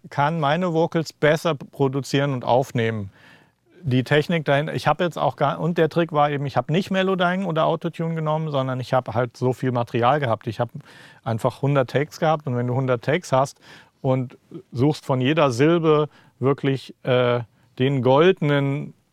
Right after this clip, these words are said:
Take und du kannst auch wirklich dann Vocals produzieren, weil du fängst an beim ersten Wort, bei der ersten Silbe und du, äh, du kannst dir das zusammenbauen, du kannst auch eine Kurve schaffen, du weißt genau, wie die nächste Silbe klingen muss und du hast hundert Shots,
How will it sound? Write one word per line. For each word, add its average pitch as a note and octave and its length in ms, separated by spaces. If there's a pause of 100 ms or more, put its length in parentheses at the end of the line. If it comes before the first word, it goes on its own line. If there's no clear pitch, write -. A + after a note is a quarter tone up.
Take D#3+ 320
und C#3 80
du C#3+ 80
kannst F3 320
auch D#3 100
wirklich D#3+ 260
dann C#3 180
Vocals D3+ 340
produzieren, C3 540
weil A#2 100
du A2+ 80
fängst B2+ 340
an D3+ 320 (320)
beim B2 220
ersten B2 340
Wort, C#3 260
bei B2+ 140
der C3 300
ersten B2+ 320
Silbe E3 340
und C#3+ 240
du, C3+ 240 (460)
äh, C3+ 100 (240)
du C#3 160
kannst E3 280
dir F3+ 40
das D#3+ 180
zusammenbauen, D3 580
du B2+ 60
kannst C#3+ 220
auch D3+ 60
eine C3 100
Kurve F3 480
schaffen, B2 380
du B2+ 100
weißt C3 260
genau, D#3 320
wie A3+ 100
die F#3 100
nächste E3+ 340
Silbe D3 300
klingen C#3 320
muss A#2+ 260 (320)
und A#2+ 120
du A2+ 100
hast - 240
hundert G#3 400
Shots, - 440